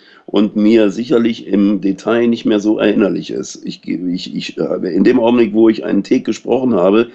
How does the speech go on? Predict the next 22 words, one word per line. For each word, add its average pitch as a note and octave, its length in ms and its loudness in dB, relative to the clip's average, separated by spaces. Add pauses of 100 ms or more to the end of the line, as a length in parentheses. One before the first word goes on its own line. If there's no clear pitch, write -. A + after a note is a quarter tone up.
(260)
muss - 240 2
der A2+ 200 2
auch A2 160 0
wieder G#2+ 220 4
weg A2+ 200 -2
sein, F#2+ 380 0
weil G2+ 180 0
ich G#2 100 -10
ja G#2 140 2
den G#2 160 0
nächsten G#2+ 420 0
wieder, D#2 380 -4
äh, D2+ 280 -4
zu - 140 -8
bearbeiten D#2 540 -2
habe. C#2+ 260 0
Und F#2+ 160 -2
so G2+ 80 2
geht G#2 180 2
das G2 120 0
immer F#2+ 180 0
weiter. G#2 380 2